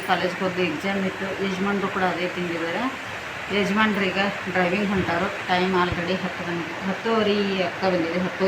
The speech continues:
ಇಪ್ಪತ್ತಾಗಿದೆ. ಸ್ವಲ್ಪ ಲೇಟ್ ಮಾಡಿಲ್ಲ, ಸ್ಟಾರ್ಟ್ ಮಾಡಿದೆ ಫ್ರೆಂಡ್ಸ. ಈಗ ಯಜಮಾನ್ರು ಸಹ ಅದನ್ನು ಊ-, ಊಟ ಮಾಡಿದ್ರು, ಅನ್ನ ಪದಾರ್ಥ ಅದಿತ್ತು. ಹೀಗಾಗಿ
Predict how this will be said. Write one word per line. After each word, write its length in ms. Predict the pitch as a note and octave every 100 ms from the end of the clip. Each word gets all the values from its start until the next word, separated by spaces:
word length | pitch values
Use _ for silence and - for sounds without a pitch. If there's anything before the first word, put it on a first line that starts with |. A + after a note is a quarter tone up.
| F#3
ಇಪ್ಪತ್ತಾಗಿದೆ. 520 | - F3 E3+ E3 G3+ C#4+ - - - - - - - F#3
ಸ್ವಲ್ಪ 220 | - G3 G3+ F#3+
ಲೇಟ್ 200 | G3 G3
ಮಾಡಿಲ್ಲ, 300 | F#3+ F#3 F3+ E3+ E3
ಸ್ಟಾರ್ಟ್ 260 | F#3 F3+ F#3+
ಮಾಡಿದೆ 260 | F3+ F3 F3
ಫ್ರೆಂಡ್ಸ. 260 | E3 D#3+ - A#3+ - - - - - - - - - G3+
ಈಗ 160 | F#3+ G3 G3+ G#3+ G3
ಯಜಮಾನ್ರು 380 | F#3 A3 G#3 F#3+
ಸಹ 100 | G#3+ G3+
ಅದನ್ನು 260 | F3+ G3+ G3 F#3+
ಊ-, 180 | F#3 F#3 F#3
ಊಟ 100 | G3 F#3+
ಮಾಡಿದ್ರು, 260 | F3+ F3+ E3+
ಅನ್ನ 240 | F3 F3+ F3
ಪದಾರ್ಥ 340 | E3 E3+ E3+ F3
ಅದಿತ್ತು. 340 | D#3 D#3+ - B3+ D4 - - - - -
ಹೀಗಾಗಿ 460 | G3+ G3+ G3+ G3